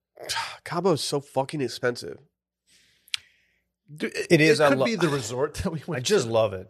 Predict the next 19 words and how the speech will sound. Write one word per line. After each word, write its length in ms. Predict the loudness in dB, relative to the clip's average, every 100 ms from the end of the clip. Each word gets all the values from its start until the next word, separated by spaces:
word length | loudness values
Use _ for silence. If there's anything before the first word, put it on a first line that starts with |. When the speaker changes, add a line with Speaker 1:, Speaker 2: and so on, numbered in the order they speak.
| _ _ -6
Speaker 3:
I 60 |
just, 400 | -2 2 0 0 -4
I 100 | -4
just 380 | -4 -4 -4 -4
love 420 | 0 2 2 -2
the 80 | -8
town. 580 | -2 0 0 -2 -10 -14 _ _ _
That's 160 | 2 2
the 100 | 0
one 220 | -4 -4
thing 220 | -6 -4
I, 80 | -2 -4
I 180 | -4 -8 -8 -18 _ _
feel 120 | 6 6
like 140 | 6
I 40 | -4
missed 360 | -4 -2 -2
on 320 | -4 -6 -8
was, 400 | -10 -10 -12 -16